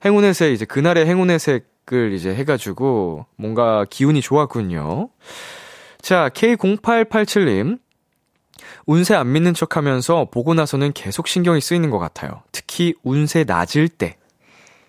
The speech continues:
운세 낮을 때가 뭐죠? 음, 약간 운세에도 점수가 있나요? 아, 아까 설명을 했군요. 점수. 점수가 낮으면은 괜히 신경 쓰인다.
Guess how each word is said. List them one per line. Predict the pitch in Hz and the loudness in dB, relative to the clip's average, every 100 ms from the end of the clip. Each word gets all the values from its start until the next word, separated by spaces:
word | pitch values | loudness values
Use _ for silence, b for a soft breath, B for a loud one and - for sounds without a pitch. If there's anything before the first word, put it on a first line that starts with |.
| b _ - | b _ -4
운세 | 160 214 214 | 0 2 2
낮을 | 101 104 190 208 | 0 0 -2 2
때가 | 202 190 180 160 | 2 2 2 -2
뭐죠? | 101 - 185 - _ _ _ _ _ _ _ _ _ 104 | -2 0 -2 -2 _ _ _ _ _ _ _ _ _ -6
음, | 107 98 90 80 98 _ b b - | -4 -4 -6 -8 -12 _ b b -8
약간 | 120 143 | -2 -2
운세에도 | 135 151 165 180 165 151 | 0 2 2 4 4 2
점수가 | 143 139 147 185 175 | -2 -2 -2 0 0
있나요? | 113 92 101 196 _ b b b b b _ - | 0 -2 -4 -6 _ b b b b b _ -4
아, | 110 131 135 | 0 2 2
아까 | 101 - 123 113 104 92 50 50 - - | 0 0 2 2 2 0 -6 -12 -20 -14
설명을 | - 135 127 147 | -6 -2 0 -2
했군요. | 160 139 101 110 | -2 -4 -2 -4
점수. | 110 120 117 131 98 - B B B - | -2 -4 0 0 0 -4 B B B -4
점수가 | 143 156 165 | 0 2 2
낮으면은 | 117 95 107 131 127 120 | 2 0 0 0 0 -2
괜히 | - 117 151 | -2 0 0
신경 | 160 165 143 | 0 0 -2
쓰인다. | - 92 80 95 95 78 | -4 -8 -4 -2 -2 -4